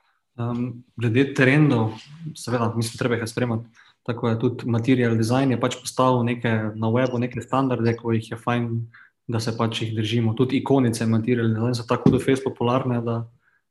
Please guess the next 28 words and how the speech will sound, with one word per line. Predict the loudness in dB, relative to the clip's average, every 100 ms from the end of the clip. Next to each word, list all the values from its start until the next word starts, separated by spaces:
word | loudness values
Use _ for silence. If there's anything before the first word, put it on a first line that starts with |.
| -8
jih | -2
je | -2
fajn, | 0 0
ker | 0 0
tudi | -2 2
user | 2 2
ima | 2 0
pol | 0
manj | 2 2 2
cognitive | 2 2 0 -2
loada, | -2 0 0
ker | -2 -2
jih | -2
že | -2
pozna, | -4 -4 -2 -2
ne, | -2
pa | -4
jih | -6
že | -4 -2
vidi. | -2 -4 -12 -20 -20 -20 -16
Eh, | -6 -4 -2
glede | -2 0 2
na | 2
sploh | 4 6 6
nekih | 4 0
takih | 0 -2 0
večjih | 2 2 0 -6
trendov, | -2 0 0 -2